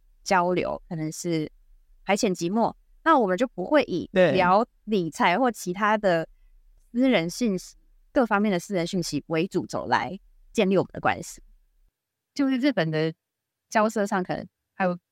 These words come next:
Speaker 1: 蛮比较不一样。
Speaker 2: 我刚才想起你上一集那个阅读空气，我只在想说，就是例如说，可能我比较这样跟朋友聊，但真的你跟日本人聊，好像你也要退一步，
Speaker 1: 对。
Speaker 2: 或是你不要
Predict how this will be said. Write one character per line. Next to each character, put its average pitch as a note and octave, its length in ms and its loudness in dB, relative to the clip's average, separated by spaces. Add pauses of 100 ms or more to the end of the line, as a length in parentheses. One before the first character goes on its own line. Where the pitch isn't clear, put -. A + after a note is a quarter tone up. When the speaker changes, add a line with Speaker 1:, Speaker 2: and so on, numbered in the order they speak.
Speaker 1:
蛮 E3+ 180 -4
比 - 80 -8
较 E3+ 140 0
不 E3+ 240 -4
一 D#3 140 -6
样。 E3 160 0 (540)
Speaker 2:
我 D#4 80 0
刚 F4+ 180 4
才 F4 160 0
想 D4 200 4
起 D#4 120 -2
你 A3+ 140 -2
上 C#4 260 4
一 C4 40 0
集 G3 180 -6
那 A#3 120 -2
个 A3+ 120 0
阅 A#3+ 220 2
读 F#3 220 -8
空 F#3+ 320 -6
气， G3+ 280 -4
我 A#3+ 100 4
只 A#3 140 -2
在 A#3 120 4
想 F#3 240 0
说， G3+ 200 0
就 G#3 140 -2
是 G#3 140 -4
例 G3+ 120 -2
如 F#3 80 -6
说， F3+ 220 -2
可 - 120 -20
能 - 80 -20 (380)
我 G3 100 -2
比 G3+ 100 -4
较 A#3+ 140 6
这 A#3+ 100 2
样 A3+ 60 2
跟 A3 140 2
朋 G3+ 120 -4
友 F#3 160 -2
聊， D#2+ 260 -8
但 C4 140 4
真 C4+ 160 -2
的 C4 140 4
你 F#3 160 -6
跟 G#3 180 -4
日 B3+ 140 0
本 F#3+ 120 -4
人 E3+ 180 -10
聊， F3 300 -6 (180)
好 G3+ 160 -4
像 C#4+ 220 4
你 B3+ 60 2
也 G3+ 120 -2
要 G#3 200 6
退 G3+ 300 0
一 F3 60 -4
步， - 80 -14
Speaker 1:
对。 G3+ 380 2
Speaker 2:
或 A3 100 0
是 G#3+ 160 -2
你 F#3 240 -8
不 E3+ 60 -6
要 F3 300 2